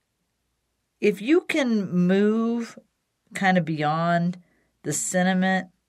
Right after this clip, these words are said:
and the emotion to maybe a stronger,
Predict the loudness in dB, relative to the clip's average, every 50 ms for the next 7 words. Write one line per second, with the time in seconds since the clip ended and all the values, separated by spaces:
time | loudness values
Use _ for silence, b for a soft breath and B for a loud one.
0 | _ _ _ _ _ _ _ _ _ _ -2 0 0 0 0 0 0 -2 -2 -2
1 | -4 -4 -4 -6 -8 -8 -10 -12 -14 _ _ _ _ _ _ _ _ -14 -12 -10
2 | -8 -6 -2 -2 -2 -2 -2 -4 -4 -4 -4 -4 -6 -8 -10 _ _ _ _ _
3 | _ _ _ _ _ _ _ _ _ _ _ _ _ -20 -20 _ -12 -8 -4 -2
4 | -2 -2 -2 -2 -4 -4 -2 -2 -2 -2 -2 -6 -4 -2 0 0 0 0 0 0
5 | 0 0 0 0 2 0 0 -2